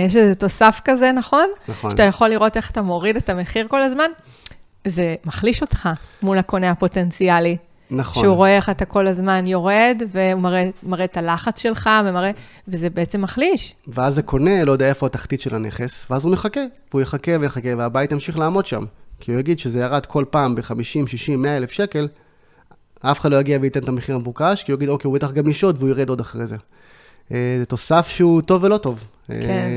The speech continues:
Speaker 2: טוב לקונים, לא טוב למוכרים, אבל זה משקף, משקף את המצב בשוק.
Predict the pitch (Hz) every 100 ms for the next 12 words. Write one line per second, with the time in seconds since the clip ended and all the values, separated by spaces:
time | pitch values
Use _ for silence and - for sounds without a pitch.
0 | 120 120 - 160 175 156 131 123 131 156
1 | 143 143 - 131 117 113 117 120 117 123
2 | 123 113 131 139 151 151 156 156 151 -